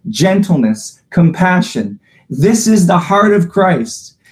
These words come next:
It is what it means to be with him, is to be with someone who is gentle and compassionate and forbearing and forgiving. And, and when we put these things on in love for one another, it protects us from a coldness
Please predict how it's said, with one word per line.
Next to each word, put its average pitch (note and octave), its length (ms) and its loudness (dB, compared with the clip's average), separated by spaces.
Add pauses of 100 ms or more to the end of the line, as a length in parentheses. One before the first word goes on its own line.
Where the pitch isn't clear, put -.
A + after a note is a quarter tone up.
(220)
It F#3+ 140 4
is F3+ 160 6
what G#3+ 160 4
it G#3 120 -2
means G#3 300 0
to G#3+ 100 0
be G#3+ 280 2
with F3+ 200 0
him, G3 200 2
is D3+ 140 -2
to D#3+ 100 -2
be F#3+ 240 2
with D3+ 200 0
someone D#3+ 640 0
who G3 180 2
is F3 140 2
gentle G3 480 0
and D3+ 160 -4
compassionate E3+ 800 0 (180)
and E3+ 200 2
forbearing D3+ 680 0
and D#3 220 0
forgiving. C#3+ 640 0 (880)
And, F3 240 2
and F3+ 240 0
when F3 180 4
we G#3+ 200 2
put - 320 -4
these G#3+ 260 2
things G3 300 2
on F#3 240 2
in C#3+ 180 2
love F3 260 2
for F3+ 120 2
one E3 180 2
another, D#3 560 0 (300)
it G3 280 0
protects A#3 640 -2
us - 480 -6 (300)
from F3 280 2
a E3+ 120 -2
coldness G3+ 840 -2